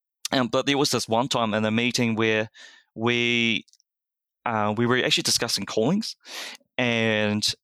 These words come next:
you know, I really like, um, that principle, um, that you shared, uh, you know, that, um, that scripture and Doctrine and Covenants,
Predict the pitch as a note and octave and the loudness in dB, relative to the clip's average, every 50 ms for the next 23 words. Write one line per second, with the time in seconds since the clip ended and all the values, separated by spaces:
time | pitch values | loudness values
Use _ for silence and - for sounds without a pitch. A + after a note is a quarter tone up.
0 | _ _ - B2+ A#2 G#2+ A2 A2+ A2 G#2 C3 B2 B2+ A#2+ A2+ A2 A2+ A#2 A#2 A2+ | _ _ -4 -4 -2 -2 -2 -2 -2 0 0 2 2 2 4 4 2 2 0 -2
1 | - - - - _ - A2+ G#2+ G#2+ G#2 G#2 G#2 G#2 G2+ G2+ F#2+ G2 _ _ _ | -6 -10 -12 -12 _ -4 -2 -2 0 0 0 0 -2 -2 -4 -6 -10 _ _ _
2 | _ _ _ _ _ _ _ _ _ _ _ _ - - - - - - - - | _ _ _ _ _ _ _ _ _ _ _ _ -12 -12 -10 -4 -2 -2 -2 -2
3 | - - C3+ B2 - G#2+ A2+ G#2+ G#2+ G#2+ G#2+ - - - - - - - - A2 | -2 -2 -2 -2 -2 0 2 2 2 2 0 -2 -6 -18 -20 -18 -16 -6 -2 0
4 | A2 G#2+ A#2 A2+ G#2+ A#2 - - B2 A2+ - - G#2 A#2 A2+ G#2 G#2 G#2+ G2 - | 0 2 2 2 2 2 2 2 2 2 0 0 0 0 0 0 0 -2 -2 0
5 | - A2 G#2 - - - G#2 G2+ G2+ G2 F#2+ G2 F#2+ G2 - - - B2 - - | 0 0 0 0 -2 -2 0 0 0 0 0 0 0 0 0 0 -2 -2 0 0
6 | A2 - G#2+ G#2 A2 G#2+ - G#2+ - - A#2+ A2+ G#2+ G2 - - - | -2 0 -2 -2 -2 -2 -2 -4 -2 -2 -4 -2 -2 -4 -6 -4 -8